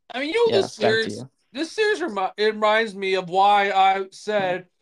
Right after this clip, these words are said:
Speaker 1: uh, or I don't know if I ever said this explicitly on the pod. I, I think I did.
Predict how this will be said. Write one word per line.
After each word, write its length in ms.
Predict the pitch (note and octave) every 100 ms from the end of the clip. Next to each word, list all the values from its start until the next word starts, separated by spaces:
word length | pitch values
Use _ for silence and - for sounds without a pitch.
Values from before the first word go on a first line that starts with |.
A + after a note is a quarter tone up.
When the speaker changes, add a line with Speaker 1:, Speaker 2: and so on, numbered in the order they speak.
| _ _ _ _ _ F3+
Speaker 1:
uh, 160 | G#3
or 240 | A3 A#3 A#3+
I 160 | A#3+
don't 100 | C#4+
know 80 | E4
if 60 | C4+
I 140 | A3
ever 200 | G3+ F#3+
said 280 | - G3 F#3
this 160 | E3+
explicitly 480 | E3+ - - E3+ F3+
on 60 | E3+
the 60 |
pod. 380 | D#3 F3 F3 E3+
I, 80 | F3
I 80 | F3 _
think 200 | A3+ A#3+
I 100 | A#3+
did. 480 | G#3 B3 B3+ B3+